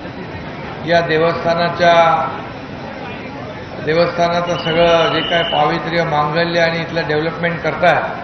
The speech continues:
खरं म्हणजे एक अंगणे परिवार एवढं मोठं काम करतोय,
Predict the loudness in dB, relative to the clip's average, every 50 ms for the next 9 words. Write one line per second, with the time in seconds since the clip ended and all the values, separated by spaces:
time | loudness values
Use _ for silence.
0 | -12 -12 -12 -12 -14 -14 -14 -10 -8 -4 -2 -2 -2 -2 -2 0 2 2 2 0
1 | 0 -4 -10 -10 -12 -12 -14 -14 -14 -14 -14 -14 -14 -12 -12 -12 -12 -12 -12 -12
2 | -10 -6 -4 -2 -2 0 0 0 0 0 0 0 2 4 6 6 6 6 4 2
3 | 0 -4 -8 -10 -12 -14 -14 -14 -14 -14 -14 -14 -14 -14 -14 -14 -14 -14 -14 -14
4 | -14 -14 -14 -12 -12 -12 -10 -10 -8 -4 -2 -2 0 0 0 0 0 -2 0 2
5 | 4 4 4 2 0 -2 -2 -2 0 0 0